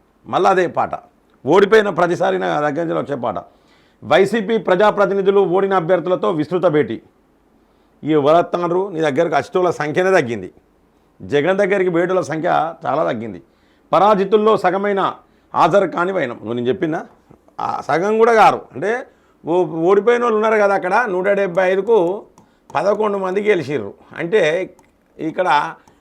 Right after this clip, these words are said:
నూట అరవై నాలుగు మంది ఓడిపోయినారు. ఈ నూట అరవై నాలుగు మందిలో ఎనభై మంది కూడా జగన్ దగ్గరికి పోతలేరు, ఎనభై మంది కూడా జగన్ దగ్గరికి పోతలేరు.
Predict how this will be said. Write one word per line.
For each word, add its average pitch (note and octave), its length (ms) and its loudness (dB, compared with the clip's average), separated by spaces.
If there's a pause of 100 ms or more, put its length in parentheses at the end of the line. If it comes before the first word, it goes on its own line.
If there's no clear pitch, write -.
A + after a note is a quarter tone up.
(140)
నూట E3+ 240 -4
అరవై F#3+ 400 4
నాలుగు F3 340 -2
మంది E3+ 360 0 (220)
ఓడిపోయినారు. C3 600 -2
ఈ D#3 120 -8
నూట F3+ 320 -2
అరవై G#3 420 4
నాలుగు G3 300 0
మందిలో G3 340 2 (600)
ఎనభై A#3 320 2
మంది A#3 260 0
కూడా A3 280 4 (420)
జగన్ G3+ 220 0
దగ్గరికి G#3 320 2
పోతలేరు, F#3 340 -2 (1040)
ఎనభై G#3+ 360 0
మంది A#3+ 240 0
కూడా A3+ 260 4 (540)
జగన్ F#3 320 0
దగ్గరికి A3+ 300 0
పోతలేరు. E3 380 0